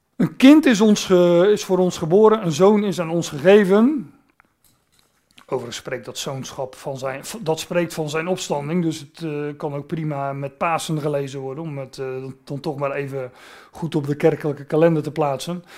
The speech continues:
Een kind is ons geboren, een zoon is ons gegeven en de heerschappij is op zijn schouder. Ja, hij, be-, de Heer Jezus Christus werd opgewekt uit de dood en nu is de heerschappij, hè, de heer-, die, die heerschappij die hij heeft ontvangen,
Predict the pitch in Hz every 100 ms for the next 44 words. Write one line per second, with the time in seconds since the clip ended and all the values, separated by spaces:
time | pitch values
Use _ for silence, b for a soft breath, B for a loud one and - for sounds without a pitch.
0 | B B B - - 269 285 247 208 226
1 | 202 - 180 220 220 214 185 175 147 214
2 | 220 190 190 185 - 156 180 175 165 190
3 | 180 156 156 160 165 - 143 - 208 208
4 | 214 254 175 - - - 160 147 - 185
5 | 147 117 101 B B B B B 156 131
6 | 147 240 240 156 - b b b b b
7 | b _ _ _ - 147 - 523 320 262
8 | 165 196 208 214 165 - 240 208 165 175
9 | 196 - 330 277 - 220 220 220 196 175
10 | 170 202 226 226 - 196 175 170 185 185
11 | 175 170 151 151 185 - 156 - 190 196
12 | 170 185 160 160 170 151 151 143 147 160
13 | 165 143 165 165 160 151 165 156 214 156
14 | - 156 151 160